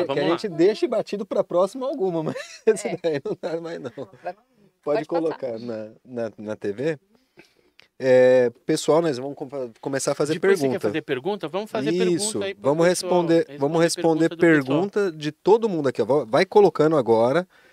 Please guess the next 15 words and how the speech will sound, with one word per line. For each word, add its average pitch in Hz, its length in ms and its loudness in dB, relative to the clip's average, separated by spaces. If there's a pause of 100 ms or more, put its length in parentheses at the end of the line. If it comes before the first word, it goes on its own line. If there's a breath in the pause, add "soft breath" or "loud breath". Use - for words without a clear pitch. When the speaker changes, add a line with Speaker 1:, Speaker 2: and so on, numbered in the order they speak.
(140 soft breath)
Speaker 1:
que - 100 -14
nós 139 140 0
vamos 156 140 -2
começar 156 440 2
a - 20 4
ler 170 120 4
as 165 120 2
perguntas. 131 680 0
Assim, 165 460 -10
assim 131 180 -10
que 214 80 -12
acabar 156 280 -4
o 135 40 -2
momento 131 320 -8
empreendedor, 147 560 -8